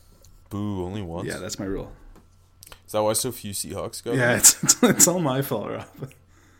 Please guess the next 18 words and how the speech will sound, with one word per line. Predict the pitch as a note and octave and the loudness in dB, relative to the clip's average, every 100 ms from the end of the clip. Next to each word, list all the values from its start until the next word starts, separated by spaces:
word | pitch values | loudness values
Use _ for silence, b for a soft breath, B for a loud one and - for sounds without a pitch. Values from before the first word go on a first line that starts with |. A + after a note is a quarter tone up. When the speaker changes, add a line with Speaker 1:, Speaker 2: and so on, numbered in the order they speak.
| b b b b b b b b - | b b b b b b b b -10
Speaker 1:
Is | A2 | -2
that | G#2+ | 0
why | F2 | 2
L | A2+ | 0
J | G2 A#2 | 0 -6
Collier | - F#2+ G2+ A#2 | -6 -6 -4 -4
didn't | A2 A2+ | -6 -8
get | G2 C3 | -4 0
in | C3 | 4
this | C#3 | 4
Speaker 2:
Dude, | C3+ C3 | 4 4
Speaker 1:
year? | A2 | 4
Speaker 2:
I, | D3+ C3 C#3 | 2 2 0
I | |
voted | C3 C3 C3 | 2 0 -2
for | A#2 | -2
him, | A2 A#2 A2 G2+ | -4 -4 -6 -8
so | - G2+ G#2+ | -6 -6 -6